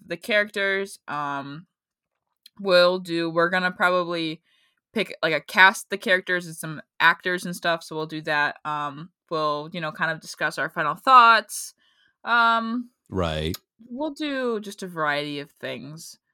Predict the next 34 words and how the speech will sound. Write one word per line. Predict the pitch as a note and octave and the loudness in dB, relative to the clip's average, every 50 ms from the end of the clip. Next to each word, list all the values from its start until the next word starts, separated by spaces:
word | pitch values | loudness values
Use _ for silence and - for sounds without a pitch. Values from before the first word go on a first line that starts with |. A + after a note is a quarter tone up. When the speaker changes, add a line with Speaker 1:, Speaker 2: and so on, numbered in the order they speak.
| _ _ _ _ _ | _ _ _ _ _
Speaker 1:
So | _ - - - D#3 C#3+ C#3 C#3 | _ -16 -8 -6 -4 -2 -2 -4
make | C#3+ - E3+ F3+ | -4 -6 -8 -8
sure | - B3 A3 | -8 -8 -8
you | A3+ | -8
stay | - - G#3 | -6 -6 -6
tuned | - - | -2 2
Speaker 2:
Make | B2+ D#3 F3+ E3 | 2 4 4 4
Speaker 1:
for | - | 4
Speaker 2:
sure | - G3+ G3+ | 4 4 4
Speaker 1:
that | F#3+ | 4
Speaker 2:
you | F3 | 2
Speaker 1:
next | D3 C3 - | -2 0 4
Speaker 2:
tune | D#3+ E3+ E3+ | 6 6 6
Speaker 1:
week. | D#3+ | 6
Speaker 2:
in. | D#3 D#3+ C#3+ G2 F2 F#2 - _ _ _ _ _ _ _ _ _ _ _ _ _ _ _ _ _ _ _ _ _ _ _ _ _ _ _ _ _ - | 4 4 2 0 0 -4 -10 _ _ _ _ _ _ _ _ _ _ _ _ _ _ _ _ _ _ _ _ _ _ _ _ _ _ _ _ _ -2
Make | B2+ C3+ | 2 2
Speaker 1:
It'll | - - | 2 4
Speaker 2:
sure | - F#3 | 4 4
Speaker 1:
be | |
a | F3+ | 4
Speaker 2:
you | E3+ | 6
Speaker 1:
good | - | 6
Speaker 2:
tune | - D#3+ | 6 6
Speaker 1:
time. | D#3+ E3 D#3 C3 A2+ | 6 6 6 4 2
Speaker 2:
in, | A2 | 2
or | - D#3 C3 B2 B2+ | 4 6 8 8 8
else | - C#3 D3 D#3 D3+ - - - | 8 8 6 6 6 4 -2 -10
Sydney | - - - - D#3+ D#3 D#3 D#3 D3+ D3 D3 C#3+ C#3 - - - | -10 -6 0 4 4 4 6 6 4 4 4 2 -2 -8 -10 -6
will | - A2+ A#2 C3+ D3 D3+ A#2 G2+ G2+ G#2 A#2+ B2+ - _ _ _ _ _ _ _ | -2 4 6 8 10 10 10 10 8 8 6 2 -2 _ _ _ _ _ _ _
Speaker 1:
<laughs> | _ _ _ _ _ _ - | _ _ _ _ _ _ -4
Speaker 2:
wish | G#3 A3+ A#3+ B3 B3 F#3+ - F#2+ A#2+ D3+ D#3+ C#3 - - | -2 0 2 4 4 4 6 8 8 6 6 4 2 4
death | - A#2+ C3+ D3+ - | 4 4 4 4 2
upon | A#2 - G#2 G2 F#2+ F2+ F2 | -2 -2 0 0 0 0 -2
you. | E2+ E2+ E2 D#2+ | -2 -4 -4 -6